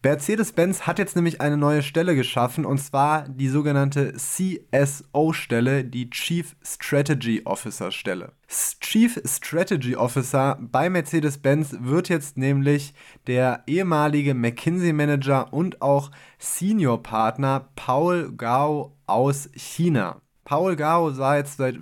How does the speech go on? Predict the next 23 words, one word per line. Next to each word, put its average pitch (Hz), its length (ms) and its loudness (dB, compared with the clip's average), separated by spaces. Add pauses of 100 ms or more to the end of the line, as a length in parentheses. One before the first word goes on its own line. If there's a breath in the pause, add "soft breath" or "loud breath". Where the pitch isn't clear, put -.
(120)
fast - 300 -4
über 151 180 2
zwanzig 143 440 -2
Jahren, 131 340 2
also 123 120 -4
seit 123 200 2
fast - 340 -2
zwanzig 147 400 -2
Jahren 135 320 2 (120)
bei 135 180 2
McKinsey, 175 760 0 (380 loud breath)
zuletzt 143 420 0
als 123 180 0
Senior-Partner 143 840 0
und 139 240 -2
wurde 139 200 2
jetzt 139 280 0
von 127 200 -6
Ola 143 480 0
Kalenius 139 840 0 (360 loud breath)
und 147 220 0
seinem 139 340 2
Management-Team 143 880 0